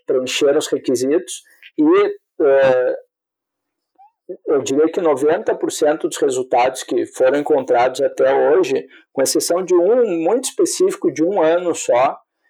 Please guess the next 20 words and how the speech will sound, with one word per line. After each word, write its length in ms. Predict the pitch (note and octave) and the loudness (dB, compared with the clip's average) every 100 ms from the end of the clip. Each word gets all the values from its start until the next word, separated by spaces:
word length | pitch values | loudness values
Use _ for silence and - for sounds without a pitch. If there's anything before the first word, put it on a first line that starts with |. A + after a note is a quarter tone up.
| _ _ | _ _
mas, 360 | C#3+ C#3 - - - | -2 -2 -2 -6 0
é, 160 | C#3+ C#3 | 2 2
muito 420 | C#3+ D#3+ A3+ A#3+ | 2 0 0 -2
concretamente 880 | A3+ F#3 F3+ E3 F3 D#3+ D3 D#3+ F3 | -2 0 0 0 0 -2 -2 -4 -2
mostra 440 | C#3+ D3 - F3 | 0 0 -2 -4
o 20 | |
impacto 640 | E3 - C#3+ D#3 - F#4 E4 _ _ | -4 0 0 0 -2 -4 -4 _ _
que 100 | E3 | -2
o 60 | D#3+ | 0
Fica 340 | F#3+ F3+ E3+ | -2 0 0
Vivo, 460 | D3 D3+ E3+ E3 - - | 0 0 2 0 -2 -2
é, 340 | D3+ C3+ C3 B2 - _ _ _ _ | 2 2 0 -4 -14 _ _ _ _
provoca, 720 | - C#3+ C3+ C#3 D3+ - F3 | -2 0 2 2 2 0 -2
né, 180 | C3 C3+ | 0 -2
de 120 | C3+ | -2
redução 440 | D#3+ D#3 - D3+ D3+ | -4 -4 -2 -2 0
de 100 | D#3+ | -2
homicídio 560 | D3+ - D3 C#3 D3+ | -2 -4 -2 -2 -2
nas 240 | D3 C3+ - | 0 -2 -2
comunidades. 760 | D#3+ C#3+ C#3 A#2+ A2 F#2+ - | -4 -2 -2 0 2 0 -2